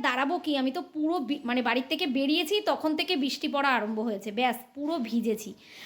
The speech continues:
আর এখন আমার লাগছে প্রচণ্ড ঠান্ডা, এতক্ষণ বৃষ্টিতে ভিজে ভিজেও বাইরের সব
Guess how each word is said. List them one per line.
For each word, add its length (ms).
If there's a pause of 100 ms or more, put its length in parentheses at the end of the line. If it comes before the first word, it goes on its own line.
(120)
আর 140
এখন 400
আমার 200
লাগছে 360
প্রচণ্ড 440 (140)
ঠান্ডা, 520 (220)
এতক্ষণ 540
বৃষ্টিতে 420
ভিজে 340
ভিজেও 380
বাইরের 360
সব 280